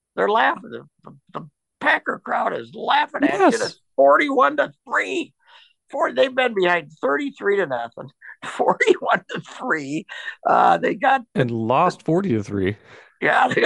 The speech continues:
Speaker 1: lost forty to three. And, and, you know, you look back and say, "Oh," you looked at that Dallas and you said, "Man, what a team. What a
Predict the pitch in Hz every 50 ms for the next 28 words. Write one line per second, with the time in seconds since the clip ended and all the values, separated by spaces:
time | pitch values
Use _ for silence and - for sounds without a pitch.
0 | - - 320 - - - - - - _ - - - - - - 254 226 202 185
1 | - _ - - 180 196 208 208 - - - - - - - - - - 208 202
2 | 190 - 220 214 202 196 196 _ _ _ - 262 - 170 156 160 160 - _ -
3 | 180 175 185 208 202 - _ 214 196 185 190 190 - - 254 - - - _ _
4 | _ 392 - - - 151 151 151 156 156 160 180 190 180 _ 165 147 - 147 131
5 | 131 - _ 160 160 - 151 160 156 139 - - _ - 120 - - - - _
6 | _ _ - 233 208 220 202 185 175 180 196 214 214 214 190 - _ - - 196
7 | 190 190 185 165 139 - _ _ _ - - - - - -